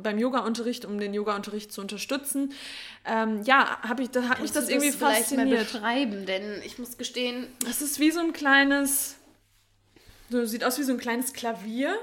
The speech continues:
Speaker 2: Mhm.
Speaker 1: oder wie so ein Akkordeon, aber umgedreht und, ähm, es steht quasi auf, vor dir, auf dem, auf dem, ähm,
Speaker 2: Boden.
Speaker 1: Boden. Und dann hast du eben die Tasten, ganz normal wie bei einem Klavier auch, und hast so ein,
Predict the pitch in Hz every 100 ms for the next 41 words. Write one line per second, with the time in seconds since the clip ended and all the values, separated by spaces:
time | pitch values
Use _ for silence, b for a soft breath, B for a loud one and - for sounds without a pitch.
0 | - 214 185 240 254 247 233 247 220 233
1 | 214 220 - 240 277 285 269 262 247 226
2 | 208 269 302 262 254 262 196 233 226 -
3 | 220 214 208 208 226 233 - 220 214 208
4 | 196 208 208 - - 233 247 302 370 254
5 | 226 - 202 196 202 190 202 190 185 180
6 | 185 180 175 165 170 170 185 202 208 220
7 | 277 226 247 339 453 B B B 240 240
8 | 247 233 247 202 220 208 202 208 196 220
9 | 220 - 339 247 233 214 208 202 190 196
10 | - 196 202 - 233 294 233 240 233 -
11 | 233 226